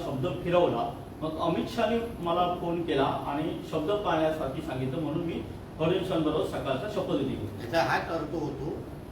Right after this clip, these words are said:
Speaker 2: की अजित दादा हे शब्द पाळणारा नेता आहे. दादानी त्या मीटिंगमध्ये जे ठरलं ते तसं तसं खरं सांगितलेलं आहे, गौप्यस्फोट केलेला नाही, सत्य सांगितलेलं आहे. जे आतापर्यंत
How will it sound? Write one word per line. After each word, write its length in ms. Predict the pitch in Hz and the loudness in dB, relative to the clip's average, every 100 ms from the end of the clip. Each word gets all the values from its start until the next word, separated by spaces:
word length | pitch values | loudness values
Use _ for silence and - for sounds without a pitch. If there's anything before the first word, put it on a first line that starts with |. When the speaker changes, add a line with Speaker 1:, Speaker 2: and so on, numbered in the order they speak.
| - - | -12 -6
Speaker 2:
की 60 | |
अजित 580 | 156 113 120 151 180 - | -4 -2 0 2 2 2
दादा 520 | 135 127 156 - - - - | 2 2 4 2 0 -6 -2
हे 220 | 175 175 165 | -2 0 0
शब्द 280 | 165 151 | -2 -2
पाळणारा 840 | 190 - 151 151 160 175 185 196 - | -4 2 2 4 4 4 4 0 -2
नेता 280 | 151 139 170 | -2 2 2
आहे. 580 | 156 135 165 165 - - - 196 220 - - - - - - - - | 2 2 2 2 2 -4 -8 -6 -8 -8 -4 -2 -2 -4 -12 -12 -4
दादानी 920 | 135 135 143 185 202 202 208 226 - - - | 0 2 4 4 4 2 -2 -4 -8 -12 -2
त्या 160 | 180 190 | 2 4
मीटिंगमध्ये 760 | 185 170 185 190 190 185 202 | 4 2 2 2 2 2 0
जे 260 | 170 196 - | 2 0 2
ठरलं 520 | 165 170 202 170 - - - - - - - 190 | 2 4 6 4 2 -4 -8 -8 -14 -14 -10 -2
ते 240 | 196 202 196 | -2 -2 0
तसं 240 | 180 220 233 | 2 2 2
तसं 200 | 240 262 262 | 0 0 -2
खरं 240 | 180 214 277 | 2 4 4
सांगितलेलं 520 | - 196 - 208 196 | 4 2 0 -2 0
आहे, 100 | 160 | 4
गौप्यस्फोट 580 | 165 180 220 - 226 226 | 2 2 -2 -4 -4 -4
केलेला 260 | 190 196 | -4 -4
नाही, 160 | 226 240 | -2 -2
सत्य 440 | - 220 - 285 | 2 0 2 2
सांगितलेलं 540 | 226 220 220 226 226 226 | 6 6 6 -2 4 6
आहे. 140 | 185 - - - - - - | 6 4 -6 -12 -14 -14 -6
जे 60 | 190 | -2
आतापर्यंत 880 | - 170 - 247 240 240 233 262 | 2 2 2 4 4 4 4 2